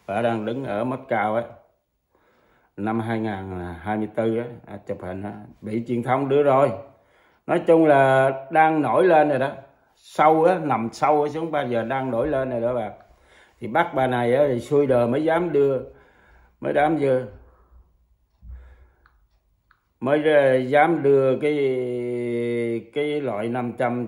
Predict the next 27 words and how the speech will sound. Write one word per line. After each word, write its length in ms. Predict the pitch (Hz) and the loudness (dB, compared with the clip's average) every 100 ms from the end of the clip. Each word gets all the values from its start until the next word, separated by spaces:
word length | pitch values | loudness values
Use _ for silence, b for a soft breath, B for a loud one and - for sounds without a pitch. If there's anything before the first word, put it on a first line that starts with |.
| - | -4
cho 460 | 127 123 117 110 98 - _ _ _ _ - | -2 0 0 -2 -8 -18 _ _ _ _ -6
Ukraine 640 | 117 110 110 117 117 113 | -4 -2 -2 -2 -2 -4
được. 140 | 98 87 - _ _ _ - | -6 -12 -18 _ _ _ -8
Cho 60 | 117 | -2
nên 280 | 117 117 | 0 0
là, 280 | 110 95 92 98 | -4 -8 -10 -14
ờ, 180 | 95 92 - _ _ | -16 -16 -20 _ _
chúng 180 | 113 123 | -10 -4
ta 220 | 120 113 110 | -4 -4 -6
cũng 140 | 113 | -8
phải 160 | 113 113 | -8 -10
chờ 180 | - 95 | -8 -10
xem 320 | 85 117 110 | -6 -4 -4
những 160 | 110 104 | -4 -6
cái 80 | 123 | -8
ngày 240 | 113 87 87 | -8 -8 -6
tới 200 | 110 127 | -6 -6
nó 100 | 123 | -6
như 220 | 117 110 | -8 -6
thế 120 | 104 | -6
nào. 220 | 104 82 - _ _ _ _ | -6 -8 -16 _ _ _ _
Rồi, 220 | 113 120 104 B B B B | 0 0 -2 B B B B
những 180 | 104 123 | -6 0
cái 140 | 160 | 0
hình 160 | 123 110 | 2 0
ảnh, 260 | 104 113 | -2 -4
ờ, 360 | 156 135 117 110 | -2 -2 -4 -6